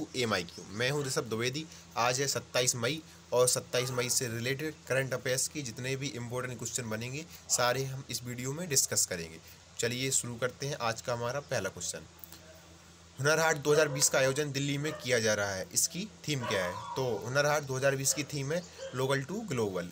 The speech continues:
इस question का option B सही है। हुनर हाट दो हज़ार बीस का आयोजन सितंबर दो हज़ार बीस में किया जाएगा। इसका उद्घाटन हमारे अल्पसंख्यक मामलों के मंत्री मुख्तार अब्बास नकवी ने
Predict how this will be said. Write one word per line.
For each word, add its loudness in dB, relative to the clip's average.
इस -2
question 0
का 0
option 0
B 2
सही 0
है। -2
हुनर 2
हाट 4
दो -2
हज़ार 2
बीस 2
का 2
आयोजन 2
सितंबर 2
दो -6
हज़ार 4
बीस 2
में -6
किया 2
जाएगा। 2
इसका 2
उद्घाटन 0
हमारे 0
अल्पसंख्यक -2
मामलों -4
के -8
मंत्री -6
मुख्तार -2
अब्बास 0
नकवी -6
ने -6